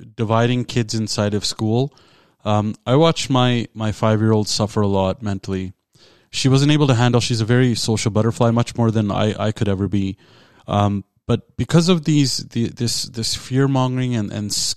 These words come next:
this scare that they put on everyone, I remember not being able to drop her off at the front of the door without her fighting, saying, "I, I can't do this, I can't do this," uh, having nightmares. She would wake up with knots in her stomach.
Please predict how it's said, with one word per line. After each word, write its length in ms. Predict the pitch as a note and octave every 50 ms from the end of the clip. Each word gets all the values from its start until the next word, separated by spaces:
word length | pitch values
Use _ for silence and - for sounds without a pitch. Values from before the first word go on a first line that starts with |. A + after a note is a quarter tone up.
| _ - D#3+
this 520 | G#2+ F#2+ G2 G#2+ G#2+ - - - - - - -
scare 540 | - - - - - - - C3 D3 E3 F3+
that 120 | F3 D#3+ -
they 80 | B2+ A2+
put 180 | - - B2+ C3
on 120 | C3+ B2
everyone, 520 | G#2+ G2 G#2 G#2 G2+ G2 F#2+ F#2+ G2+ G#2 - _ - _ _ _ _ _ _ _ _ -
I 60 | C3
remember 360 | C#3+ D#3+ D#3+ D#3+ D3+ E3 D#3
not 240 | D3 C#3+ C3+ C3 -
being 140 | - B2 B2
able 140 | B2+ A#2 A#2
to 80 | A#2
drop 340 | G2 A2+ A2 A2 A#2 A2+ -
her 100 | - A2
off 260 | G2+ G#2 G#2+ A2 -
at 100 | A#2 G#2+
the 100 | - G#2+
front 200 | - - A2+ A2
of 40 | G#2+
the 60 | G#2+
door 280 | G2 G#2 G#2+ G#2+ A2 A2
without 360 | G#2+ G2+ G2+ G2+ G#2+ G#2 G#2
her 120 | - A2 G2+
fighting, 540 | - - - G#2+ G#2 G#2 A2+ A2 A2 G#2+
saying, 240 | - - - G#2+ G2+
"I, 60 | G#2+
I 120 | - - G#2+
can't 320 | - - B2 A2+ A2 -
do 140 | - A2+ A2
this, 240 | A2 A#2 A#2 A2 -
I 80 | - G#2
can't 300 | - - A2+ G#2+ G#2 -
do 120 | A2+ A2
this," 320 | A2 A2+ A#2 A2+ - - - - - - - - - _ _ _ _
uh, 180 | - - - -
having 240 | G#2+ A#2 A2 A2+ A2
nightmares. 640 | A2 A2+ A#2 - A2+ A#2 A#2 A2+ A#2 A2+ - - - _ _ _ _ _ _ _ _ _ _ _ _ _ _ _ _ _ _ _
She 140 | - - -
would 100 | B2+ A2
wake 260 | A2 A#2 A#2+ - -
up 220 | B2+ B2 A#2+ - -
with 160 | A2 G2+ - _ _ _
knots 500 | A2+ A2 A2 A2+ A2+ A2+ A#2 - - -
in 100 | A#2 A2+
her 120 | A2+ A2
stomach. 520 | - - - A2+ G#2+ G#2 A2+ A2+ - -